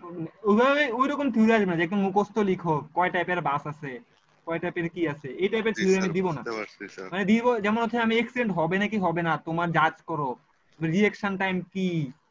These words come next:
Speaker 1: এগুলা judge করো। এরপর হচ্ছে
Speaker 2: জি
Speaker 1: তোমার
Speaker 2: sir,
Speaker 1: যেটা বললা যে
Speaker 2: বুঝতে পারছি
Speaker 1: grade
Speaker 2: sir।
Speaker 1: হইলে plus minus হইলে কোনটা speed বেশি হবে, এই টাইপের question থাকবে আর কি। এবার pedestrian নিয়ে question থাকতে পারে, যে পেডিস্ট্রিয়ানের জন্য ওই যে দেখলে কি হয়, এই টাইপের question থাকবে।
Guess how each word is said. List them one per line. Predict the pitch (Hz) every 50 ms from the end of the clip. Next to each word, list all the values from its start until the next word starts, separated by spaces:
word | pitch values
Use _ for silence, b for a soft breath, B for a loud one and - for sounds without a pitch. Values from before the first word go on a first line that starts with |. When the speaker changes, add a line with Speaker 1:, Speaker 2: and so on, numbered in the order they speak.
| _ _ _ _ _ _ _
Speaker 1:
এগুলা | 160 160 165 190 196
judge | 175 175 170 170 170 -
করো। | - 175 160 151 135 131
এরপর | 139 151 180
হচ্ছে | 170 185
Speaker 2:
জি | -
Speaker 1:
তোমার | 190 185 190
Speaker 2:
sir, | 185 185 180
Speaker 1:
যেটা | 196 190
বললা | 190 190 180 170
যে | 156
Speaker 2:
বুঝতে | 160 165 160
পারছি | 156 160
Speaker 1:
grade | 170 170 175 175
Speaker 2:
sir। | 175 190
Speaker 1:
হইলে | 190 190 202 202
plus | - 190 175 175 170 - -
minus | 180 180 175 175 175 180 180 -
হইলে | 180 185 180
কোনটা | - 175 170 170 175 180
speed | - _ - 175 175 165
বেশি | 160 160 156 - 175
হবে, | 165 156 147 156
এই | 180
টাইপের | 190 226 214 202 214 196
question | - 185 180 - 170
থাকবে | 165 170 156 151 156 143
আর | 123
কি। | 113 110 - - - _ _ _ _ _ _ _ _
এবার | 165 175 175
pedestrian | 208 208 202 185 214 208 - - 196 196 190 190
নিয়ে | 185 185 185 185 180 - _
question | - 165 - 170 160
থাকতে | 175 165 - - 160
পারে, | 147 156 143 135 131 131 - _ _ _ _ _ _ _ _ _ _ - 135
যে | 143 151 156 160 151
পেডিস্ট্রিয়ানের | 190 185 175 190 180 - - 180 175 180 175
জন্য | 170 175 180
ওই | 180 170
যে | 170 160 151 127 - - _ _ _ _ _ _ _ _ _ _ - 156 156 147
দেখলে | 151 151 151 170 165
কি | 160 - 175 170 160
হয়, | 156 156 143 147
এই | 156
টাইপের | 156 165 156 - 156
question | - 156 147 - 151
থাকবে। | - 151 127 120 120 117